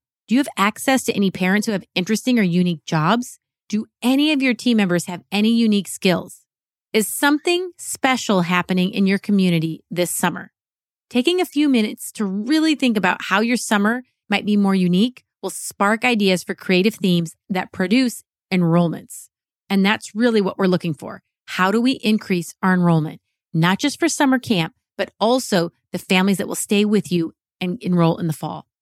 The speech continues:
At Peak Academy, we have been operating summer camps for almost eighteen years.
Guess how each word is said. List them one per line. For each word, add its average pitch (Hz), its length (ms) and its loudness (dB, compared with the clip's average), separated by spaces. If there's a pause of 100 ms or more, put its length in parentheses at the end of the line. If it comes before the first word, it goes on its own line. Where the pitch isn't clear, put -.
(180)
At 156 100 0
Peak 277 140 -2
Academy, 196 480 2
we 208 120 2
have 262 100 0
been 233 180 0
operating 175 420 -2
summer 220 260 -2
camps 185 360 -10
for - 80 -10
almost 170 240 -8
eighteen 190 480 -2
years. 165 380 -6